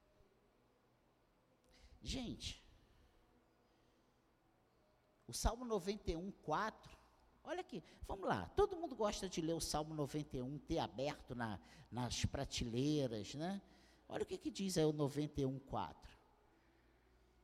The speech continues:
versículo quatro, olha: "Ele cobrirá com as suas penas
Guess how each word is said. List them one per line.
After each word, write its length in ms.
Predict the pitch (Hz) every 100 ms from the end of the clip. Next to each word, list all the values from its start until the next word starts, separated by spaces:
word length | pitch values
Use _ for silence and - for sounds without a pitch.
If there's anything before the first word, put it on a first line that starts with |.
| -
versículo 560 | 98 123 - 165 165 135
quatro, 520 | - 104 80 - - -
olha: 400 | 165 170 101 78 - - - - - - - - - - - - - - - - - _ _
"Ele 220 | - 254
cobrirá 540 | 247 247 233 214 196 240
com 120 | 220
as 60 | 202
suas 380 | - 214 -
penas 720 | - 202 247 285 294 - -